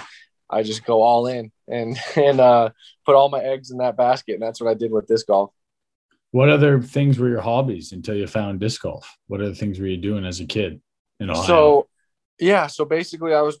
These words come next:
Speaker 1: I was big into base-, baseball, basketball, those kind of sports. And, and then I just kinda, my dad was always pushing me into playing baseball, and I kinda just got a little bit, a little bit, uh, burnt out with it just 'cause he was, he wanted me to play it more than I wanted to kinda deal.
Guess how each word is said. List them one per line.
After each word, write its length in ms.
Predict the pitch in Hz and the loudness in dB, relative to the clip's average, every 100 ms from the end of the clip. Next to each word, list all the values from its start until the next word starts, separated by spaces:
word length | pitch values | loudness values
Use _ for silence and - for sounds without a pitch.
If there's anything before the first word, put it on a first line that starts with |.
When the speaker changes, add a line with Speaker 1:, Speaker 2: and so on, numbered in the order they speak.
| - | -10
Speaker 1:
I 100 | 139 | -6
was 180 | 147 143 | -6 -4
big 260 | 147 143 | -2 -2
into 160 | 143 139 | -2 -6
base-, 320 | 127 147 143 _ | -6 -6 -8 _
baseball, 520 | 131 139 135 139 135 135 | 2 2 2 4 6 6
basketball, 840 | 131 131 - 139 - 131 131 135 _ 123 | 6 4 0 0 4 6 4 2 _ -10
those 200 | 127 123 | -6 -6
kind 140 | - 127 | -4 -6
of 60 | |
sports. 460 | - - 123 127 - | -6 0 2 2 -2
And, 220 | 117 107 - | -8 -8 -4
and 180 | 123 117 | -2 4
then 360 | 117 113 113 110 _ _ _ _ _ - | 4 4 2 -8 _ _ _ _ _ 0
I 100 | 127 | 0
just 180 | 123 | 0
kinda, 420 | 120 131 120 113 110 | 2 4 6 4 4
my 180 | 120 | 2
dad 260 | 117 120 117 | 4 4 4
was 140 | 117 | 2
always 200 | 120 117 | 0 0
pushing 360 | 117 127 120 117 | -2 -8 -6 -4
me 100 | 113 | -4
into 120 | 113 | -2
playing 260 | 107 117 110 | 0 0 4
baseball, 460 | 104 113 110 120 | 2 4 6 6
and 80 | 113 | 4
I 60 | - | 0
kinda 240 | 113 107 | -2 -2
just 200 | 104 110 | -6 -4
got 220 | 113 101 - | 0 2 0
a 40 | 120 | -8
little 220 | 123 120 | -8 -2
bit, 180 | 113 - _ _ _ - | 0 0 _ _ _ -4
a 40 | |
little 180 | 165 170 | 0 2
bit, 200 | 147 127 | 4 4
uh, 220 | 117 107 | 4 0
burnt 340 | 107 127 120 120 | -2 -6 -4 -2
out 180 | 104 | -2
with 140 | 117 113 | -4 -4
it 160 | 113 | -6
just 220 | 104 117 - | -6 -16 -12
'cause 100 | 117 | -6
he 140 | 123 | 0
was, 200 | 117 104 | 0 0
he 120 | 139 | 2
wanted 260 | 131 123 117 | 6 6 6
me 80 | 110 | 2
to 80 | |
play 180 | - 117 | 4 4
it 60 | 113 | 6
more 160 | 113 | 4
than 80 | 107 | 4
I 140 | 104 110 | 4 4
wanted 300 | 113 113 107 | 2 0 -6
to 140 | 117 | -6
kinda 240 | 117 117 110 | -4 -4 -2
deal. 320 | 117 117 | 0 0